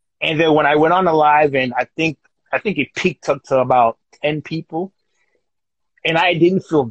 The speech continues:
validated that people were watching, right? So I was a little bit upset. And it's, mind you, it's as I was doing the live, I was getting a little heat. I'm not gonna lie to you, 'cause she was spitting so much, so much facts and gems as you are.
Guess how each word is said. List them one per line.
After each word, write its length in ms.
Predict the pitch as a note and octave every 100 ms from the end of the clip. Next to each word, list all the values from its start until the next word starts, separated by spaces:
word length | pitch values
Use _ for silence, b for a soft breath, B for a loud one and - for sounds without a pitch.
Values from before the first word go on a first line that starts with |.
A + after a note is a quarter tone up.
| -
validated 540 | C#3 D#3+ D#3 C3 A#2+
that 140 | A2+ -
people 240 | C#3 B2
were 100 | A#2
watching, 640 | A2+ B2 C3 - A2+ G#2
right? 360 | A#2 B2+ C3 C3
So 260 | - C3+ - -
I 160 | D3+ F#3
was 140 | E3+
a 60 | D#3
little 260 | E3+ D#3+
bit 200 | D3 D#3
upset. 420 | C#3 - G#3+ D#3 -
And 140 | D#3+
it's, 80 | D3+
mind 260 | A3 A3+
you, 140 | C#3 -
it's 180 | D#3 E3 D3+
as 200 | - D#4+
I 120 | -
was 180 | F#3+ D#3
doing 260 | G#3 A3 E3+
the 60 |
live, 360 | D3 G3+ D#3+ -
I 100 | G3+
was 180 | F3 C#3+
getting 280 | C#3+ B2+ B2+
a 60 |
little 180 | C3 A#2
heat. 260 | - F3 -
I'm 100 | D#3
not 140 | B2+ -
gonna 180 | A#2+
lie 180 | B2 G#2+
to 140 | - G#2+
you, 80 |
'cause 200 | - B2+
she 240 | - F#3+ B3
was 180 | B3 -
spitting 400 | - F3+ D3 B2+
so 200 | D3+ D#3+
much, 340 | D#3+ C#3 - - b b b _
so 260 | - F3
much 300 | G3 E3+ -
facts 260 | F#3 F3+ -
and 140 | C3+
gems 320 | B2 F#3 D3+ -
as 320 | D3+ D3 B2+ C#3
you 180 | G3
are. 300 | D3 C3 A#2+